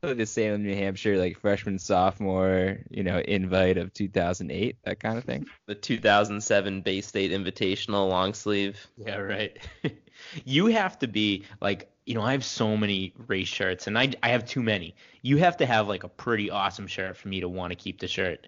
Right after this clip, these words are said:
Speaker 3: You know, I'd say, I'd probably say seventy-five percent of the time, I don't even take the race shirt anymore. Like, I don't even bother, like, taking it to, like, give it a Goodwill. It's just, like, I, it's not even,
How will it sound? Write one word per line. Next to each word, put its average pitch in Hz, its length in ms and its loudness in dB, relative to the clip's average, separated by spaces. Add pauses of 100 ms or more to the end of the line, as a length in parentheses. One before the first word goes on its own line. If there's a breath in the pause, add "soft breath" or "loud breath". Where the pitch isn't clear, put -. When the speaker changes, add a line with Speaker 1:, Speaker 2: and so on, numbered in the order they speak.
(120)
Speaker 3:
You 107 160 2
know, 98 160 0 (160 loud breath)
I'd 143 240 6
say, 143 380 4
I'd 120 200 0
probably 151 300 2
say 104 380 2
seventy-five 117 500 2
percent 101 240 -6
of 95 80 -10
the - 40 -20
time, 95 280 -4 (240 soft breath)
I 107 60 -2
don't 107 80 0
even 98 180 -4
take 92 220 -6
the 85 80 -8
race 87 180 -8
shirt 87 220 -8
anymore. 80 340 -12 (300)
Like, 113 140 2
I 123 40 8
don't 131 120 6
even 117 200 2
bother, 101 380 -2
like, 92 260 -10
taking 101 360 -10
it 92 160 -12
to, - 80 -12
like, 87 180 -12
give 87 140 -14
it 90 60 -16
a 92 40 -14
Goodwill. 87 460 -10
It's - 140 -18
just, - 240 -10
like, 90 220 -6
I, 95 160 -6
it's - 160 -12
not 101 180 0
even, 90 220 -4